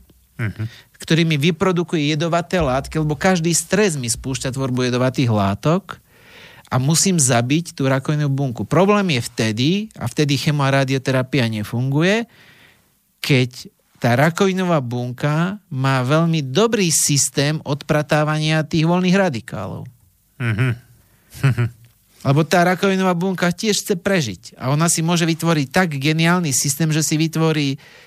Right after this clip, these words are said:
Speaker 2: tak ohromné množstvo tých látok, ktoré dokážu odpratať tie voľné radikály, že tam nebude fungovať, že tá stratégia sa tam nechytí.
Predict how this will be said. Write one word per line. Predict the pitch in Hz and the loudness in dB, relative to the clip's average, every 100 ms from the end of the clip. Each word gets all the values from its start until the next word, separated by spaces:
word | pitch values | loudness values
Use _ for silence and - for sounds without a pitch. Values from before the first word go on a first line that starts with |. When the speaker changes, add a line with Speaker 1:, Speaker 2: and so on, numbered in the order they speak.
| _ | _
Speaker 2:
tak | - 170 - | -2 -2 2
ohromné | 202 202 214 196 175 | 2 4 2 0 0
množstvo | 160 175 202 - - 151 151 175 170 | 0 0 0 -4 -2 0 0 -2 -2
tých | 151 139 | -2 0
látok, | 139 131 139 139 165 | 2 2 0 0 -4
ktoré | 170 156 147 | 0 0 2
dokážu | 131 139 160 156 147 120 | 0 0 0 2 0 -4
odpratať | 180 175 - 147 139 139 | -6 -2 0 0 0 0
tie | 139 | 0
voľné | 143 151 170 147 | 2 2 2 0
radikály, | 123 113 113 - 131 135 170 220 - - - - _ _ | 0 -2 -4 -2 0 2 0 -2 -8 -20 -20 -20 _ _
že | 135 147 | -2 0
tam | 160 170 | 2 2
nebude | 180 185 185 | 0 2 0
fungovať, | - 277 233 123 113 | -2 -2 -2 -2 -2
že | 127 | -2
tá | - | -2
stratégia | 131 - 131 135 143 147 147 | -2 0 -2 0 0 2 0
sa | 156 | -2
tam | 156 156 156 156 151 151 | 0 0 2 0 -2 -2
nechytí. | 170 170 165 - 117 | -2 -2 -4 -8 -12